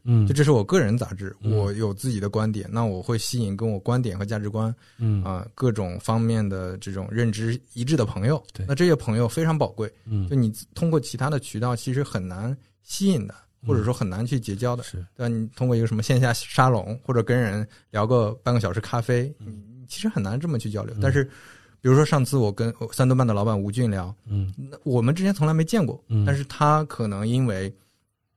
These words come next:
Speaker 2: 听过我的几期播客，
Speaker 1: 嗯。
Speaker 2: 然后我因为喝过他的咖啡，
Speaker 1: 嗯。
Speaker 2: 那我们就很快地聊起来了。
Speaker 1: 是，是，是。
Speaker 2: 这，这个是一个非常宝贵的东西。
Speaker 1: 是。
Speaker 2: 对。所，所以我觉得这种收益是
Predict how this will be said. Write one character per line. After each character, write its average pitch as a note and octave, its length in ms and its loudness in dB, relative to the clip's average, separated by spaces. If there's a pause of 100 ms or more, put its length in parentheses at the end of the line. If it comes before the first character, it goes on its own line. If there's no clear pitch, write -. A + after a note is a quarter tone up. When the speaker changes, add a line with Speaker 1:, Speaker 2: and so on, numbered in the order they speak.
(240)
Speaker 2:
听 C3 160 4
过 B2+ 220 6
我 G#2 180 -2
的 G2 120 -4
几 G2+ 120 -8
期 G2+ 140 -6
播 A#2+ 140 0
客， C#3+ 200 -2 (140)
Speaker 1:
嗯。 A2 140 -14
Speaker 2:
然 A2 100 0
后 C3 60 4
我 A2 200 2
因 A#2+ 140 4
为 C3 80 4
喝 C3+ 180 0
过 C3 120 2
他 A#2 100 0
的 A#2 80 2
咖 B2+ 160 4
啡， B2 300 2
Speaker 1:
嗯。 C3 160 8
Speaker 2:
那 A#2+ 80 8
我 A2 100 8
们 A#2+ 100 6
就 F#3+ 60 4
很 B2+ 160 -2
快 F#3+ 180 -2
地 C3 180 0
聊 A2 200 2
起 B2+ 100 -2
来 A2 60 0
了。 G2+ 80 -6
Speaker 1:
是， - 80 -16
是， G2 60 -10
是。 G2 80 0
Speaker 2:
这， F#3 120 -4
这 B3+ 140 -6
个 C3+ 180 -2 (380)
是 - 320 0
一 A#2 80 0
个 A#2+ 160 0
非 D#3 180 -2
常 D#3 160 2
宝 A#2 160 -2
贵 G#2 200 -4
的 F#2+ 100 -8
东 F#2 160 -10
西。 - 160 -10 (100)
Speaker 1:
是。 - 320 -10 (300)
Speaker 2:
对。 G2 180 -6 (480)
所， - 160 -12
所 - 200 0
以 A2+ 340 0 (140)
我 A2 180 0
觉 G#2+ 100 0
得 E3+ 100 0
这 F4+ 180 2
种 A2 160 0
收 A#2 280 4
益 A2 380 0
是 A2+ 580 -4